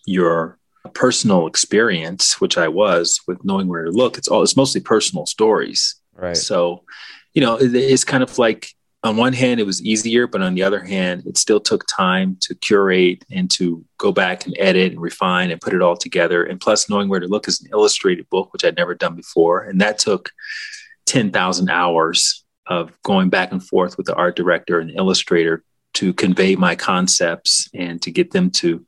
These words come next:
Speaker 1: understand them and replicate them visually, and then going back in and editing those. And that's something that I added an extra layer of, uh, complexity to Knowing Where to Look. And then also, most of Knowing Where to Look,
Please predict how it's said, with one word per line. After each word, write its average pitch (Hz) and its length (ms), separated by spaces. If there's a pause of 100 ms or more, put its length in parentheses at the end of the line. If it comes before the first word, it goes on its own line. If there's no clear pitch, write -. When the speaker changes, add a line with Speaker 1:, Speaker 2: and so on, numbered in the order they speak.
(120)
Speaker 1:
understand 87 600
them 87 180
and 82 240
replicate 92 540
them 85 320 (320)
visually, 87 680
and 82 140
then 82 240 (260)
going 92 240
back 85 260
in 90 140
and 82 160
editing 85 340
those. 82 600
And 90 120
that's 90 160
something 85 560
that 82 280 (340)
I 92 180
added 95 540
an 87 180
extra 92 340
layer 85 380
of, 85 320 (680)
uh, 92 160 (160)
complexity 90 800 (100)
to 87 560
Knowing 92 320
Where 85 160
to 82 80
Look. 85 400 (880)
And 131 100
then 123 80
also, 127 380
most 135 280
of 104 80
Knowing 110 220
Where 101 120
to 90 80
Look, 110 320